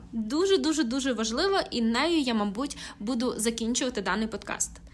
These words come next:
Для декого вперше зайти у галерею сучасного мистецтва з надією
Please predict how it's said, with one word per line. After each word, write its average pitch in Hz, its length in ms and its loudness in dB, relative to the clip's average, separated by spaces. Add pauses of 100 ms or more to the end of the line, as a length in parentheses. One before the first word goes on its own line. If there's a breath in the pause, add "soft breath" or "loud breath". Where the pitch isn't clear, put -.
(540 loud breath)
Для 202 200 4
декого 285 460 4
вперше 269 600 6
зайти 240 340 2
у 233 60 8
галерею 220 460 4
сучасного 208 540 0
мистецтва 226 680 2 (240 loud breath)
з 233 80 0
надією 254 840 6